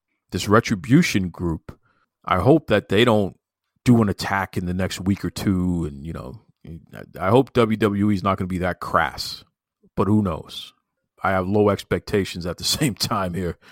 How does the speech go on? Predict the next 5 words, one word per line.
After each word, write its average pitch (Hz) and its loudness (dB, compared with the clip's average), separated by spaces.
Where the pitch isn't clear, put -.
because 90 0
I've 90 -4
seen, 98 -2
you - -6
know, - -4